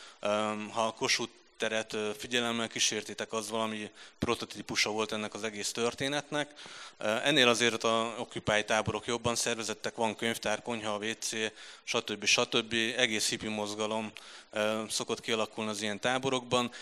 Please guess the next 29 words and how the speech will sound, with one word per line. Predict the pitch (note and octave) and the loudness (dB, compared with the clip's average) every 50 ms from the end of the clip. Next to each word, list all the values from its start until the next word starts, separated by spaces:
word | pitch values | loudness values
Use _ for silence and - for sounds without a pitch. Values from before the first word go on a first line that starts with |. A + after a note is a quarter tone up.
| - - | -14 -4
Néha | - B2+ B2+ B2 | 2 4 6 6
jönnek | A#2+ A#2 A#2 A2+ - | 6 6 4 2 2
a | A2 | 2
rendőrök, | A2+ B2 B2+ B2 A#2 A2+ A2 - | 4 4 4 4 4 4 4 2
rendet | A#2+ A#2+ A#2+ A#2 G#2+ - | 2 0 0 0 0 -2
raknak, | A2 G2+ - A2 - - | -2 -4 -4 -4 -2 0
elviszik | A#2 A#2 A#2+ A2+ - A#2 - | 0 0 0 -2 -2 -4 -4
őket, | A#2+ G#2+ G#2 - A2 G#2 G#2 - - - - - - - - | -4 -6 -4 -4 -4 -4 -4 -6 -10 -16 -18 -20 -20 -18 -10
ö, | - G2+ G2 G2 G2 F#2+ | -4 0 0 0 2 2
betiltják | A2+ A2+ - B2 A#2 - - A2 G#2+ - - | 2 2 4 4 2 4 4 4 4 4 0
őket, | G#2+ - - A2 G#2+ G#2 - - - - | -4 -4 -2 -2 -2 -2 -2 -8 -14 -18
visszaszivárognak, | - A#2 A#2+ - - A#2 - - A#2 A2 G#2+ G#2 G#2 G#2 G2+ G#2 G#2 G2+ - - - - - - | -8 -2 0 0 2 2 2 2 2 4 4 4 4 2 0 -2 -2 -4 -4 -8 -14 -20 -16 -10
és | A2+ G#2 G2 - - - - - | -8 -2 0 0 0 -2 -4 -10
kezdődik | - - G#2+ G#2 G2 G#2 G2 G#2 - - | -6 -4 -4 -4 -4 -6 -8 -6 -8 -8
az | G2 G#2 | -6 -4
egész | G#2+ G2+ G#2 - - | -4 -4 -2 -2 0
előről. | B2 C3 D3 D3+ C#3 C#3+ D#3 C#3+ B2+ - - - - - - - - - - - - - - - - | 0 0 0 0 0 0 0 0 -2 -4 -8 -16 -20 -20 -20 -18 -18 -20 -20 -20 -20 -20 -20 -20 -10
Illetve | - B2 A#2 A2+ - A#2 A#2 | 0 4 4 4 6 6 4
globálisan | B2 B2+ B2 A#2 G#2 G#2 G2+ G#2+ G#2 - B2+ A2 | 4 4 0 2 4 4 4 6 6 6 4 4
egymással | A2 G#2 G2+ G#2 G#2 G2+ - - A2 | 2 2 0 0 2 2 2 2 2
azért | G#2 A2 A2 - | 2 0 0 0
kommunikálnak, | - A2 G2+ G2 F#2+ F#2+ - - G#2 G#2+ A2+ B2+ C#3+ C#3 - | -2 -2 -2 -2 -2 -4 -2 -2 0 2 2 2 0 0 0
mondjuk | A#2+ A2 G#2+ G#2+ G#2+ - - - - - - - - - - | -2 -2 -2 -2 -4 -6 -10 -18 -20 -20 -20 -20 -20 -16 -6
valamilyen | G#2 G#2 G#2 G2+ G2 G2+ G2+ G2 | -4 0 0 0 0 0 -2 -2
szinten | - - A#2 G#2+ - G#2 F#2+ | -2 -2 -2 -2 -4 -6 -6
az | F#2 G#2+ | -4 -4
interneten, | C#3+ D3 C#3+ D3 C3+ B2 A#2+ A2 - B2 A2+ A#2 A2 - - - - - - - - - | -4 -2 2 2 2 4 4 2 0 -2 -2 -2 -4 -8 -14 -18 -20 -20 -20 -20 -12 -12
és | - - - | -12 -10 -4
akkor | G#2+ G#2+ G#2 G#2+ G#2 | -2 -2 -2 -2 -6